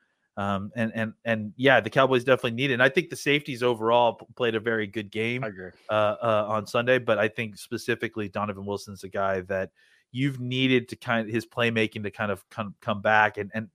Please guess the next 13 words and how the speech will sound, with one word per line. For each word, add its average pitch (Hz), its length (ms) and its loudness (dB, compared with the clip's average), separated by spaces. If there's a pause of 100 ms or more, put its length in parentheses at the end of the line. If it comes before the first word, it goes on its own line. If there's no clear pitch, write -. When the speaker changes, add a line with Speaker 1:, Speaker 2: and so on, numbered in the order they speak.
(140)
Speaker 1:
obviously, 101 440 -4
as 98 200 -2
you 90 60 -10
saw 104 260 0
on 92 160 -2
Sunday, 92 380 -6 (340)
uh, 92 100 -4
it's - 160 -6
starting 95 240 -6
to - 60 -18
show 82 220 -8
itself - 280 -16
again. - 200 -20